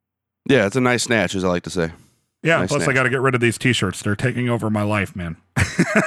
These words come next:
Speaker 1: Well, that's, it's to this episode already.
Speaker 2: Yep.
Speaker 1: If, if
Speaker 2: All
Speaker 1: somebody
Speaker 2: right.
Speaker 1: comes back with the, uh, the thing that I mentioned earlier, yes.
Speaker 2: Mm-hmm. Back into the episode proper, Kim's brushing her teeth.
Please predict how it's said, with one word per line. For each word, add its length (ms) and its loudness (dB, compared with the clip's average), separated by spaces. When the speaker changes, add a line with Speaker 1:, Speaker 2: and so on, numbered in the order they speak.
Speaker 1:
Well, 100 2
that's, 280 0
it's 160 -2
to 200 0
this 200 2
episode 420 4
already. 440 2
Speaker 2:
Yep. 320 -2
Speaker 1:
If, 160 4
if 140 4
Speaker 2:
All 80 4
Speaker 1:
somebody 240 4
Speaker 2:
right. 80 -2
Speaker 1:
comes 240 0
back 380 2
with 220 0
the, 300 2
uh, 320 6
the 180 -2
thing 200 0
that 100 0
I 80 2
mentioned 340 -2
earlier, 320 -4
yes. 240 -14
Speaker 2:
Mm-hmm. 320 0
Back 260 2
into 220 2
the 120 2
episode 400 2
proper, 380 2
Kim's 300 2
brushing 360 2
her 80 4
teeth. 400 0